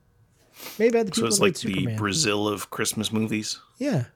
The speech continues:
Speaker 1: Made by the people that made Superman.
Speaker 2: Uh,
Speaker 1: And
Speaker 2: fun.
Speaker 1: bankrolled by, uh, McDonald's. So there's a lot,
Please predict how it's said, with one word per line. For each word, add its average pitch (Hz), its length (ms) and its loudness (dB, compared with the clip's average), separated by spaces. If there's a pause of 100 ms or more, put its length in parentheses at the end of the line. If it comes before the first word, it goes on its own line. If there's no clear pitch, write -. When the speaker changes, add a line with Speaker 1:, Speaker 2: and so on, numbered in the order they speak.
(280)
Speaker 1:
Made 202 220 -2
by 202 100 4
the 170 80 2
people 185 220 0
that 180 60 -2
made 175 180 -4
Superman. 110 460 -8 (840)
Speaker 2:
Uh, - 100 -12 (300)
Speaker 1:
And 123 140 -4
Speaker 2:
fun. 120 180 -6 (420)
Speaker 1:
bankrolled 156 560 0
by, 131 400 2
uh, 131 280 0 (100)
McDonald's. 143 640 -8 (100)
So - 220 -12
there's 117 180 -8
a 143 40 -4
lot, 143 120 -4